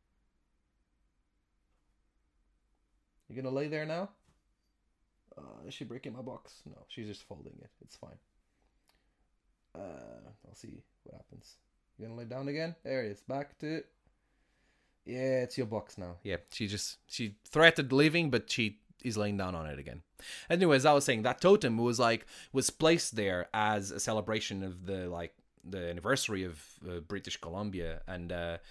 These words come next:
<laughs> was built by <laughs> natives, uh, of British Columbia. And it's like, "Ah, this is a,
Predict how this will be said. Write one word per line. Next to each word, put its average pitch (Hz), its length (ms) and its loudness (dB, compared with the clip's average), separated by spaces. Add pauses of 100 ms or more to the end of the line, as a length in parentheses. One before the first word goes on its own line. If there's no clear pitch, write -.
(120)
<laughs> - 260 -12
was 127 200 2
built 113 440 0
by 127 420 8 (360)
<laughs> - 360 -20
natives, 110 600 0 (180)
uh, 95 240 -4 (100)
of 101 160 -10
British 95 280 -6
Columbia. 95 460 -8 (580)
And 127 200 0
it's 127 140 0
like, 127 220 0
"Ah, 392 200 2
this 381 180 2
is 339 140 2
a, 339 280 4